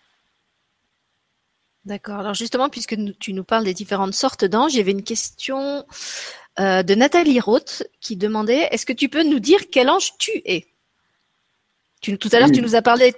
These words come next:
Speaker 1: de ta famille, ta famille céleste ou ta famille d'anges, je sais plus comment tu l'as, tu l'as appelée.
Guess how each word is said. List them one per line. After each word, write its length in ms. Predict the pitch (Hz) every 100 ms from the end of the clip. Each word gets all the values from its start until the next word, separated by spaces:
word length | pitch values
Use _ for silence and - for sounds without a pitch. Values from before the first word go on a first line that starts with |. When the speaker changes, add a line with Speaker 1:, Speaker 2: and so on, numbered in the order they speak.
| 180
Speaker 1:
de 100 | 202
ta 140 | 196
famille, 480 | 220 240 240 233 226
ta 140 | -
famille 280 | 190 226 220
céleste 420 | - 202 226 349
ou 40 | 247
ta 120 | 190
famille 260 | 214 214
d'anges, 220 | 180 233 294
je 60 |
sais 140 | 214 -
plus 160 | -
comment 240 | - 190 202
tu 140 | -
l'as, 380 | 175 160 160 160 _ _ - - _
tu 140 | -
l'as 120 | 185 175
appelée. 420 | 170 226 453